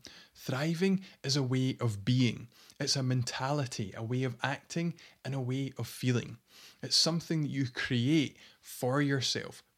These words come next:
by yourself, within yourself. And the very origins of the word thriving are to do with growing and being triumphant. And even through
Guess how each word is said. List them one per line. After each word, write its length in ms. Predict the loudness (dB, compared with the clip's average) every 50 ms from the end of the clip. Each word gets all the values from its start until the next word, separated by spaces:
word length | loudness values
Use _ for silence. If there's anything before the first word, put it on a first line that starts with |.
| _
by 180 | -4 -2 0 0
yourself, 600 | 0 0 0 0 0 0 0 0 0 -2 -4 -8 -14 -20 -20 -16 _
within 440 | -2 0 0 2 2 2 2 4 4
yourself. 600 | 4 4 4 2 2 0 -2 -4 -8 -14 -18 -20 -20 -20 -20 -20 -10 -4
And 140 | 0 2 2
the 60 | 2
very 320 | 2 2 4 4 2 2 2 0
origins 680 | 0 0 2 4 4 4 4 4 2 2 2 2 2
of 140 | 0 0 0
the 80 | 0 2
word 360 | 2 2 2 2 2 0 -4 -8
thriving 640 | -10 -10 -8 -6 -2 -2 -2 0 0 0 0 -2 -2 -4
are 80 | -6 -4
to 160 | -2 -2 -2
do 340 | 0 0 0 2 2 0 0 -4 -10 -12 _
with 200 | -4 -4 -4 -4
growing 460 | -4 0 2 4 4 4 4 4 2 0 -2 -8 _
and 180 | -4 -4 -2 -2
being 280 | 0 0 0 0 0
triumphant. 640 | 0 0 0 0 2 2 2 0 0 -2 -6 -10 -12 -16 _ _ _ _ _ _ _ _ _ _ -6 -4
And 120 | -4 -4 -2
even 360 | 0 0 0 2 2 2 2 0
through 460 | 0 2 4 6 6 6 6 4